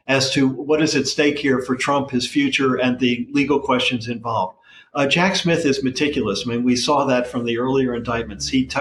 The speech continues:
really ties down all the things that he can to make his case.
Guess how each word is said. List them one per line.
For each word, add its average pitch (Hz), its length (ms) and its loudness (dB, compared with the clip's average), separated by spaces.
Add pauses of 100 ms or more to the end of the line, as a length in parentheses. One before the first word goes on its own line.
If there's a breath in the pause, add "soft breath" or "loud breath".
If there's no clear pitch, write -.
really 151 260 2
ties 123 360 0
down 120 380 -2 (380 soft breath)
all 143 180 4
the 156 140 2
things 147 260 0
that 143 120 0
he 120 160 0
can 131 320 0
to 117 120 -10
make 123 240 0
his 123 220 -2
case. 120 400 -2